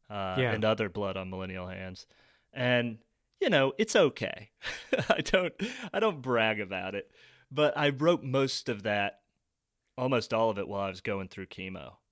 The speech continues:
Speaker 1: I just had, like, a ton of free time on my hands. And it had been the project I was working on before I got diagnosed. And it's just kind of a broad spectrum look at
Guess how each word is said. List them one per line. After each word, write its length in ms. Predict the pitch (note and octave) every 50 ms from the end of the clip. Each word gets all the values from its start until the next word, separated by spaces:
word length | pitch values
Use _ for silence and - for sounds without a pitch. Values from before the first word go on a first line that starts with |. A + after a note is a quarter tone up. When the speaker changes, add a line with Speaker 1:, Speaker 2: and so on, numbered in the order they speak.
| -
Speaker 1:
I 80 | - G#2
just 160 | G2 G#2 - -
had, 140 | A2 G2+
like, 140 | G2+ G2 F2
a 40 | F#2
ton 200 | - - A2 G2
of 80 | F#2 -
free 220 | - - G2 F#2+
time 260 | - - F#2+ F2+ F#2
on 100 | F#2 G2
my 120 | G2+ F#2+ F#2
hands. 360 | F2+ F2+ G2+ G#2 G#2 - - _ _ _ _ _ _ _
And 200 | - C#3+ B2+ B2+
it 140 | C3 C3+ B2+
had 200 | C3+ C3+ C3 A#2+ A2+
been 160 | C3+ C3+ C#3
the 80 | B2+
project 560 | - - - A#2+ A2 G#2+ G#2 - A2+ G#2 - A2+
I 80 | G#2
was 140 | G2+ F#2+ -
working 340 | A2 A2 G#2+ G#2 - G#2+ G2+
on 160 | G2+ G2+ G2 F#2+
before 520 | - F#2+ E2+ - - - G#2+ G2+ G2+ G2
I 100 | F#2 F#2
got 260 | F2 F#2+ F2+ F2 -
diagnosed. 840 | - G2 F#2 F2+ F#2 F#2 G2 F#2+ G2 G2 F2+ F#2 - - - - -
And 200 | G2 F2+ F#2 F2 _ _ _ _ _ _ _ _ _ _ _ _ _ _
it's 200 | - C#3 C#3 - -
just 200 | D#3+ D#3 - -
kind 160 | D3+ C#3 C3
of 60 | A#2+
a 40 | A2
broad 360 | G2+ G2 A2+ A2+ A2+ A2 G#2
spectrum 560 | - - - B2 A2 - - - A2+ G2+ G2 F#2+
look 340 | F#2+ G#2 G#2 G2 - -
at 220 | G#2+ G2 F#2 F2+